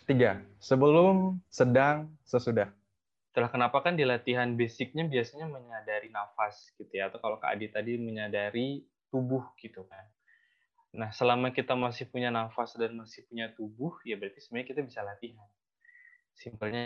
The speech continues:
Speaker 2: gitu. Nah, cuman memang untuk, nah ini saya jawab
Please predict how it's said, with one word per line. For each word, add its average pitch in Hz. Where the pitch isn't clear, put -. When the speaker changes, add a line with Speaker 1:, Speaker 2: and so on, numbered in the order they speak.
Speaker 2:
gitu. 104
Nah, 98
cuman 139
memang 156
untuk, 127
nah 107
ini 120
saya 127
jawab 123